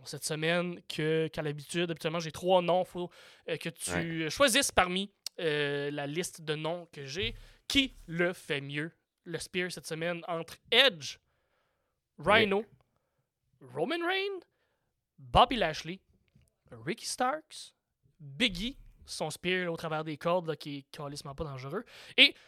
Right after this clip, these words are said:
Speaker 1: Charlotte
Speaker 2: Ouais.
Speaker 1: Flair. Donc, qui le fait mieux, Edge, Rhino, Roman, Bobby, Ricky, Big E, plein de I. Ouais, c'est bon, c'est bien le fun, ça. Puis Charlotte Flair. D'après toi, qui a le plus beau spear de la business ?
Speaker 2: Euh, la business, écoute. Hey, je suis surpris que t'as pas mis, euh, Goldberg,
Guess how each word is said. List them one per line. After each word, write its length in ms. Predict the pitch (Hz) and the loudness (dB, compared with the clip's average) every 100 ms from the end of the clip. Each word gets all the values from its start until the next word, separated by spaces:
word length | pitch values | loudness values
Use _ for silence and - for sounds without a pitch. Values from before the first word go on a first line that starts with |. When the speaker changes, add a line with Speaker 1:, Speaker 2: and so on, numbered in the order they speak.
| _ | _
Speaker 1:
Charlotte 300 | - 233 214 | 4 6 8
Speaker 2:
Ouais. 40 | 165 | 4
Speaker 1:
Flair. 280 | 170 196 180 | 2 2 2
Donc, 220 | 170 170 | -2 -2
qui 140 | - 208 | -2 0
le 80 | |
fait 160 | 185 170 | 0 -2
mieux, 220 | 175 190 | -2 0
Edge, 260 | 196 208 170 | 2 2 2
Rhino, 320 | 165 175 190 | 0 0 0
Roman, 340 | 165 170 170 180 | 0 0 0 0
Bobby, 460 | 165 156 147 196 - - | 0 0 0 -4 -6 -4
Ricky, 420 | 170 226 254 247 - - | -2 2 2 0 -2 -18
Big 280 | 147 214 180 | 2 4 4
E, 120 | 202 214 _ _ _ - | 0 -6 _ _ _ -4
plein 160 | 180 | -2
de 100 | 160 | -2
I. 240 | 156 170 170 | -4 -8 -4
Ouais, 100 | 208 156 | -2 -2
c'est 120 | 170 | -6
bon, 140 | 160 | -6
c'est 100 | 143 | -4
bien 100 | 151 | -6
le 60 | 143 | -4
fun, 160 | 202 185 | -4 -2
ça. 140 | 165 - - - | -4 -6 -18 -12
Puis 120 | 180 | -6
Charlotte 340 | - 175 156 - | 0 2 0 -2
Flair. 300 | 156 175 165 - - | -4 -2 -4 -4 -2
D'après 260 | 247 185 | 0 -2
toi, 160 | - 226 | -2 -4
qui 220 | - 311 | 0 2
a 60 | 214 | 2
le 100 | 143 | 2
plus 200 | - 151 | -4 4
beau 240 | 180 214 | 6 6
spear 400 | - - 202 196 | 2 0 2 0
de 100 | 156 | 0
la 120 | 143 | -2
business ? 840 | 135 196 208 160 135 131 - - - - - - - - - - - _ | 4 6 6 2 -4 -6 -8 -10 -12 -18 -18 -18 -20 -20 -18 -18 -20 _
Speaker 2:
Euh, 520 | 107 131 131 120 107 101 - | 10 12 12 12 12 10 4
la 120 | 85 | -6
business, 640 | 85 147 147 98 117 147 - | 4 6 6 4 2 2 2
écoute. 340 | 92 110 113 | 0 -2 6
Hey, 80 | 120 | 8
je 60 | 131 | 10
suis 40 | |
surpris 220 | 127 143 | 10 12
que 40 | 262 | 10
t'as 60 | - | 10
pas 120 | 110 | 10
mis, 220 | 117 151 | 10 10
euh, 420 | 117 101 92 90 | 12 12 8 4
Goldberg, 800 | 92 139 131 98 135 294 92 82 | 10 12 12 12 12 12 6 -2